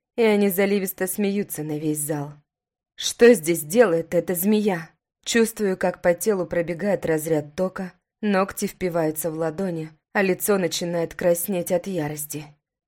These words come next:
«Отдохнула?» — раздаётся за спиной голос Максима. Он кладёт руку на мою талию и приглашающе кивает на столик в центре зала. «Идём поужинаем». Таня, заметив нас,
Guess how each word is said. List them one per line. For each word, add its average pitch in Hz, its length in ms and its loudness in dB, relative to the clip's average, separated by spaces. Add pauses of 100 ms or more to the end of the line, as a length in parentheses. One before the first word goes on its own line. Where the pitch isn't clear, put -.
(160)
«Отдохнула?» — 151 920 2 (440)
раздаётся 180 720 2
за 165 120 -6
спиной 175 380 0
голос 175 400 0
Максима. 160 640 -4 (300)
Он 202 180 2
кладёт 202 500 4
руку 208 280 0
на 170 100 -2
мою 160 260 -2
талию 170 480 -4 (360)
и 277 80 0
приглашающе 208 840 0
кивает 175 440 -2
на 170 160 0
столик 185 440 -2
в - 40 -20
центре 170 440 -2
зала. 156 360 -6 (460)
«Идём 175 520 6
поужинаем». 135 800 4 (500)
Таня, 233 360 6
заметив 190 580 0
нас, 185 340 -4